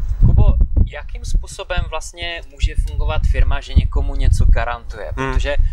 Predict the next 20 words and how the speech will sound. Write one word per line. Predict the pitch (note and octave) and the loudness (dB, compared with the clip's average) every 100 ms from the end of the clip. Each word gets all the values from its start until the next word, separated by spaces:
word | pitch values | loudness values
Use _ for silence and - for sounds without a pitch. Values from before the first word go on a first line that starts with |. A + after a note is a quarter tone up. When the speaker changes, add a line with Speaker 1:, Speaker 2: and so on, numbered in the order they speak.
| - | 6
Speaker 1:
není | - - - | 6 6 4
to | - | 4
jenom | C3+ | 2
nějaký | - - - | 2 0 0
marketingový | C3+ - C#3 C#3 C3+ C3 C3 | -2 -6 -4 0 0 2 0
trik, | B2 B2+ - | 0 -2 -8
Speaker 2:
<laughs> | C3+ | -12
Speaker 1:
prostě | C3 - C#3 B2+ B2 | -12 -10 -6 -6 -6
garantovaný | - B2 B2 B2+ C3 A#2+ B2 A#2+ A#2+ | -6 -6 -6 -12 -10 -8 -8 -10 -12
Speaker 2:
Hmm. | B2 | -10
Speaker 1:
nájem, | A#2 A#2 A#2+ A#2+ A#2+ - | -6 -6 -6 -6 -2 0
garantujeme | B2+ A#2 - - B2+ A#2+ | 0 2 2 2 2 2
příjem? | - - - A#2 - - - - - | 0 0 -2 -6 0 4 6 4 0
Speaker 2:
Jo, | - B2 A2+ | -2 -2 -2
rozumím. | B2 A#2+ B2+ A2 - - - - - | -4 -4 -6 -6 -8 -10 -14 -4 2
Eh, | - B2 B2 B2 B2 B2+ | 2 2 -2 -4 -4 -6
není | D3+ D#3+ D3+ | -4 -4 -4
to | |
marketingový | C#3+ - D3+ D3+ C#3 C3+ | -4 -6 -8 -8 -6 -6
trik? | - C3+ D#3 | -6 -8 -10